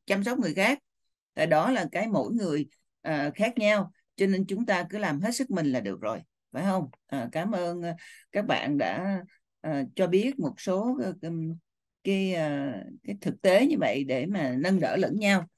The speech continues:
À, còn có câu hỏi nào nữa không? Cô nghĩ câu hỏi đó là Phụng đã nắm được rồi, phải không Phụng?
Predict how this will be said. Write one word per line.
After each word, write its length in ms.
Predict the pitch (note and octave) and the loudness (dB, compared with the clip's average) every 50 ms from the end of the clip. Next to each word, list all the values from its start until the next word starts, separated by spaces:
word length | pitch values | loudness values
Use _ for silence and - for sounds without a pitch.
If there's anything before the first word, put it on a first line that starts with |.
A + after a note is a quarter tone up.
| _ _ _ _ _ _ _ | _ _ _ _ _ _ _
À, 260 | - - D3+ D3+ D3+ C#3 C#3 C3 C#3 C#3+ C#3+ D3 - - _ _ _ _ _ _ _ _ _ _ _ - | -6 -4 -4 -4 -4 -4 -2 -2 0 0 0 -2 -4 -6 _ _ _ _ _ _ _ _ _ _ _ -2
còn 180 | - E3+ E3 D#3+ | 0 0 2 2
có 100 | A#3+ C4 | 0 0
câu 180 | - B3 A#3 | 2 2 2
hỏi 180 | A3+ F#3+ C#3+ G#3+ | 4 4 4 2
nào 120 | A#3+ A3 | 2 2
nữa 280 | F3+ D#3+ E3 B3 B3+ A#3 | 2 2 2 4 4 4
không? 140 | A3+ A#3+ B3+ C#4 - _ _ _ _ _ _ _ _ _ _ _ _ _ _ _ _ - | 4 2 0 -2 -4 _ _ _ _ _ _ _ _ _ _ _ _ _ _ _ _ -4
Cô 140 | - G#3 | -2 0
nghĩ 200 | G3+ F3 C3 E3 | 2 2 2 0
câu 140 | G#3 A#3 A3 | -2 -2 -2
hỏi 240 | F#3+ E3+ B2+ - E3+ | -2 0 0 -2 -2
đó 160 | G3+ A3+ B3+ B3+ | 0 0 0 0
là 80 | A3 F3+ | -2 -2
Phụng 260 | - D3 G#2+ D3+ F3 | -4 -4 -6 -4 -4
đã 60 | F3+ | -2
nắm 220 | F#3+ G3+ G#3 B3+ C#4 | 0 2 4 4 4
được 160 | B3+ F3+ - | 4 2 0
rồi, 140 | E3+ E3+ E3 - | 0 -2 -2 -2
phải 100 | E3 A3 | -4 -4
không 140 | A#3 G#3 | -2 0
Phụng? 220 | G3+ D3+ C#3 E3 | 0 0 0 0